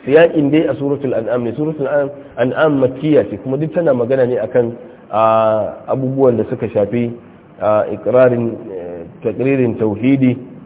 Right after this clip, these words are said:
musamman ga mushrikan Makka. Shi yasa mafiya suka ce makkiya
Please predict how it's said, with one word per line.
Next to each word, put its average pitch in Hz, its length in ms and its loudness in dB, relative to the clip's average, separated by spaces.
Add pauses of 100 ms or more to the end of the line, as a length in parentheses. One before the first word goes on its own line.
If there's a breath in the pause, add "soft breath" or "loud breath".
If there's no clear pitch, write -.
musamman 135 460 -2
ga 120 320 2
mushrikan 113 420 -2
Makka. 120 380 0
Shi 139 80 -8
yasa 131 160 0
mafiya 151 320 0
suka 143 160 -6
ce 135 160 -6 (320 loud breath)
makkiya 147 500 2